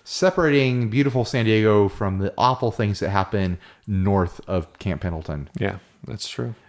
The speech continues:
Speaker 1: It keeps all the houses from being built there. There's a nice big strip of kind of wildlife, even though you see them running, uh, maneuvers with tanks and,
Speaker 2: <laughs>
Speaker 1: uh,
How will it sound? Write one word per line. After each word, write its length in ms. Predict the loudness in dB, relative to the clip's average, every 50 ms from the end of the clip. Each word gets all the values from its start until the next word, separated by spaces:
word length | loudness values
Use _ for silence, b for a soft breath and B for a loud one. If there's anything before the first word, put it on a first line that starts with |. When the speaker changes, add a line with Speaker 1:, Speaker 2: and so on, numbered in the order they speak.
| b -4
Speaker 1:
It 180 | -4 -4 -2 0
keeps 240 | 0 -2 0 0 2
all 300 | 2 4 4 4 4 4
the 120 | 4 2
houses 440 | 4 4 4 4 4 2 0 -2 -2
from 240 | -2 -2 -2 0 0
being 220 | 0 0 0 0 2
built 220 | 0 0 0 2
there. 240 | 2 2 4 4 4
There's 180 | 2 2 0 0
a 60 | -2
nice 200 | -2 0 -2 -2
big 320 | -2 -2 -4 -4 -4 -10
strip 380 | -14 -6 -2 0 0 0 -2 -4
of 560 | -2 0 2 2 2 2 0 -2 -4 -10 -16 -18 -8
kind 180 | -4 -2 -2 0
of 60 | 2 2
wildlife, 560 | 4 4 4 2 2 2 2 2 0 -2 -4
even 260 | -2 -2 0 2 2
though 380 | 4 4 6 6 6 4 2 B B B B B B B B -4
you 100 | -2 -2
see 480 | -2 -2 0 2 2 4 4 4 4
them 300 | 2 2 2 2 2 4
running, 720 | 4 4 4 4 2 2 2 2 0 0 0 -2 -2 -4 -6 _ -4
uh, 440 | -2 0 2 2 2 2 2 2 0 -2 -8 _ _ _ _ -4
maneuvers 600 | -2 0 2 2 2 4 4 4 2 2 0 -2
with 160 | -6 -8 -6
tanks 460 | -4 -4 -2 -2 -2 -4 -6 -6 -6
and, 220 | -4 -2 0 -2 -2 0 2
Speaker 2:
<laughs> 680 | 2 2 4 4 2 4 2 0 0 -2 -8 -20 -8 -2 0
Speaker 1:
uh, 560 | 2 2 4 4 2 2 2 2 2 0